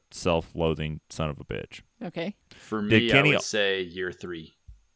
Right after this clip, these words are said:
Speaker 1: Did Kenny always hate pedaling, or only now that he <laughs> has motorbikes?
Speaker 3: I tolerated pedaling.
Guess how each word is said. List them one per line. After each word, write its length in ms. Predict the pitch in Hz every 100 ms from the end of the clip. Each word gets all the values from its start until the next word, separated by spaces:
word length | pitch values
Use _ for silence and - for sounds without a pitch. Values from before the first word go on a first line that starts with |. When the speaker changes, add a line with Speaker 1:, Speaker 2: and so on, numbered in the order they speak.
| - - - -
Speaker 1:
Did 220 | 110 123 -
Kenny 260 | 139 143
always 380 | 107 123 131 135
hate 220 | 135 131
pedaling, 480 | - 123 131 143 147 -
or 320 | 104 101 101
only 260 | 113 117 113
now 220 | 107 110
that 100 | 107
he 260 | 113 147 127
<laughs> 20 |
has 220 | 120 107
motorbikes? 880 | 98 92 85 - 58 53 - - - _ _ _ _ _
Speaker 3:
I 760 | - 156 175 180 165 147 127 - _ -
tolerated 580 | 117 113 98 92 90
pedaling. 440 | - 90 95 107